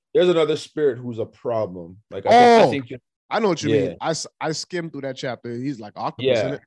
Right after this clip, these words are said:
Speaker 1: he, yeah, I, I, all, all I know is they were fighting in water.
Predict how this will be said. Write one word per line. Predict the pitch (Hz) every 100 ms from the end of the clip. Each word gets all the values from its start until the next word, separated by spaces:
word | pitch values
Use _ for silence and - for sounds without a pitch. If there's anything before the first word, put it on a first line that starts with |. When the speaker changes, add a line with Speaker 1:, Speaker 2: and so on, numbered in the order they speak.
| _ -
Speaker 1:
he, | 131 120 _ _ _ _
yeah, | 120 123 -
I, | 147 147 -
I, | 95 117 139 107
all, | 123 135 147
all | 135 160 160
I | 160
know | 151 151
is | 147 131 107
they | 127
were | 131 123
fighting | 127 123 117
in | 107 104
water. | 98 80 78